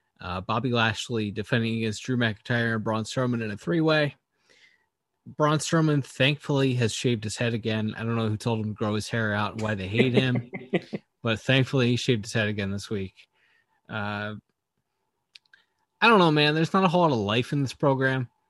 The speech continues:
Speaker 1: Like, it's all been very
Speaker 2: No.
Speaker 1: paint, pa-, all been very paint by numbers. Like,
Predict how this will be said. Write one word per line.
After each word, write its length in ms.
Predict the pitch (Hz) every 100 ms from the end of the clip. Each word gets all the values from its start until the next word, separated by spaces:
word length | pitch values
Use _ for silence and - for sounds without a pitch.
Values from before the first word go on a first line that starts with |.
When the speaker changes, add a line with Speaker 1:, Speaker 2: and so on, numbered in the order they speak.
| _
Speaker 1:
Like, 160 | 135 131
it's 220 | 151 -
all 260 | - 143 151
been 180 | 135
very 180 | 127 135
Speaker 2:
No. 60 | 131
Speaker 1:
paint, 260 | 139 123 - _
pa-, 100 | - 156 -
all 140 | 123
been 200 | 127 135
very 180 | 123 131
paint 280 | - 131 123
by 120 | 120
numbers. 580 | 107 98 95 127 135 -
Like, 160 | 104